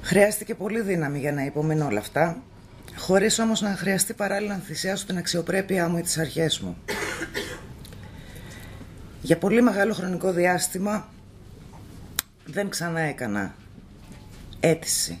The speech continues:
για χορήγηση άδειας. Το θεωρούσα περιττό να αναλώνομαι τόσο πολύ ψυχικά. Έβλεπα άλλους γύρω μου να παθαίνουν κατάθλιψη, άλλους να καταφεύγουν στη χρήση ουσιών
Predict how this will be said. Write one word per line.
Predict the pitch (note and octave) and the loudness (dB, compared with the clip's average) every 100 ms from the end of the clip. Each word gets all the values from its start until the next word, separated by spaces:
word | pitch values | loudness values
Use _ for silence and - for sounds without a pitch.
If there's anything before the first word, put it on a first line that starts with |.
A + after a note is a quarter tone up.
| - | -8
για | F2 | -6
χορήγηση | B2 C3+ C#3+ B2 B2+ B2 | -2 0 2 0 0 0
άδειας. | A#2+ B2+ B2 A#2+ - - - - - - - - - - - - - - - | 0 0 -2 -2 -2 -4 -8 -12 -10 -10 -10 -10 -12 -14 -14 -14 -14 -14 -10
Το | - | -4
θεωρούσα | D3+ E3+ F3 F3 F3+ - - - - - - | 4 6 6 4 0 -4 -16 -16 -16 -16 -4
περιττό | - E3+ E3+ - F3+ D#3+ - - - - - - - - - - - - F3 | 4 4 4 4 4 4 -2 -20 -20 -10 -8 -10 -20 -20 -20 -18 -18 -2 4
να | F3 | 6
αναλώνομαι | E3 E3 D#3+ D#3+ D#3+ C#3+ C#3 - | 8 8 8 6 6 2 0 0
τόσο | D#3 - | 0 0
πολύ | - C#3+ | -2 -4
ψυχικά. | - G#2 - - B2+ - - - - - - - - - - - - - - - - - - - - - - | -4 -8 -8 -4 -2 -2 -10 -18 -18 -16 -16 -14 -16 -16 -16 -16 -14 -12 -12 -12 -16 -16 -14 -14 -12 -14 -2
Έβλεπα | - F#3 F#3 F#3 | 4 6 6 8
άλλους | G#3 G3 - | 6 6 0
γύρω | G3 G3 | 0 2
μου | G3 | 2
να | F3+ | 2
παθαίνουν | D#3+ F#3 F3+ | 0 2 2
κατάθλιψη, | D3 D3 D#3 D#3+ D3+ - G3 - - - - - - - - - - - | 2 4 4 2 0 0 0 -2 -8 -20 -20 -20 -18 -18 -14 -14 -12 2
άλλους | D3+ F#3+ G3 | 2 4 0
να | F3 | 0
καταφεύγουν | F3+ D#3 F#3+ E3+ | 0 2 0 0
στη | D#3+ - | -2 -2
χρήση | E3+ F3+ - | -2 0 0
ουσιών | D#3+ - D3+ D3+ D#3+ | 0 0 2 4 2